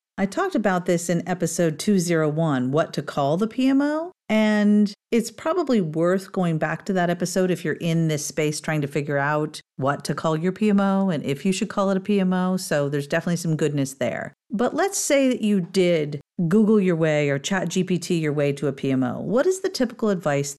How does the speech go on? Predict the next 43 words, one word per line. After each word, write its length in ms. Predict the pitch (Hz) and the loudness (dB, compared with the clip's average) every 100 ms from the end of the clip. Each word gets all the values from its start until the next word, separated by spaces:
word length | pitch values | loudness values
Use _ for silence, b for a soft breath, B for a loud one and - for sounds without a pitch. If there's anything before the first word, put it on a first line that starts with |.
| _ - | _ -2
that 180 | 208 | -2
you're 180 | 185 160 | 0 -2
going 220 | 147 151 | 0 -2
to 100 | 156 | 0
get? 380 | 196 294 220 - _ - | 2 2 0 -6 _ -6
You're 120 | 160 | -2
gonna 240 | 170 277 339 | 2 2 2
get 540 | 208 139 135 - - - | 0 0 -2 -6 -14 -6
a 120 | 170 | 0
lot 560 | 175 180 185 214 - - | 2 2 2 0 -4 -2
of, 520 | 160 156 156 156 - _ | 0 2 0 -2 -12 _
"Here's 400 | - 233 254 247 | -2 2 2 2
what 180 | 220 - | -2 0
to 100 | 190 | -2
do 200 | 165 185 | 0 0
first, 460 | - 233 285 294 - | 0 -2 -2 -4 -4
second, 360 | 202 196 208 | -4 -2 0
and 200 | 196 185 | 2 0
third." 400 | 175 127 - - - - | 0 -2 -4 -18 -20 -4
And 580 | 320 370 254 196 226 240 - _ | -2 2 2 2 2 0 -8 _
that 280 | - 262 339 | -2 -2 -2
could 260 | - 427 427 | -2 -2 2
be 140 | 302 | 0
good 440 | 175 165 151 160 185 | 2 2 4 2 2
if 160 | - | 0
you 120 | 208 | 2
land 320 | 180 175 170 170 | 2 2 2 2
on 140 | 165 | 0
something 320 | - 170 156 | -2 -2 0
like 200 | 143 135 | -2 -2
my 140 | 135 131 | -2 -2
podcast 720 | 285 285 - 240 220 196 - | -2 -2 -2 -4 -2 -4 0
or 300 | 156 147 143 _ - | 2 2 -2 _ -6
some 240 | - 185 | 0 2
of 100 | 160 | 2
my 180 | 143 135 | 0 -2
peers' 440 | 139 277 269 254 | -2 0 0 -2
content 800 | - 247 220 202 214 202 196 190 - - | -2 2 2 2 0 2 0 -2 -10 0
that's 220 | 185 180 | 0 0
talking 360 | - 165 - 170 | -4 -4 -2 -2
about 340 | 156 151 143 | 0 -2 -2
this 260 | 147 143 156 | -4 -2 -2
more 640 | 156 160 160 160 151 151 | 0 2 2 2 0 -2